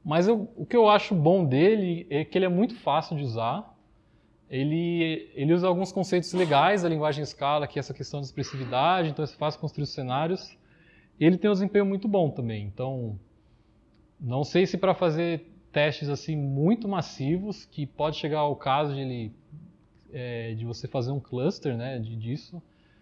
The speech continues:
mas pra fazer muitos testes você consegue fazer isso na sua máquina mesmo, porque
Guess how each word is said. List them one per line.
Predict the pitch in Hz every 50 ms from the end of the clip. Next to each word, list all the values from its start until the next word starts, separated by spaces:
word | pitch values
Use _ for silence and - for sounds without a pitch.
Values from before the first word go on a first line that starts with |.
| _ _ _ _ _ _ - _ _
mas | - 117 101
pra | - 127 127
fazer | - 151 135 147 147
muitos | 139 131 139 156 160 196 175 -
testes | - - 135 143 147 - 156 -
você | - -
consegue | - - - - 151 147 -
fazer | - 165 147 139 151
isso | 147 -
na | 185 165
sua | - - 226 240
máquina | 220 175 175 175 - - 131 117
mesmo, | 110 110 104 104 101 104 101
porque | - 117 107 - - 131 131 139 135 131 127 120 113 110 107 107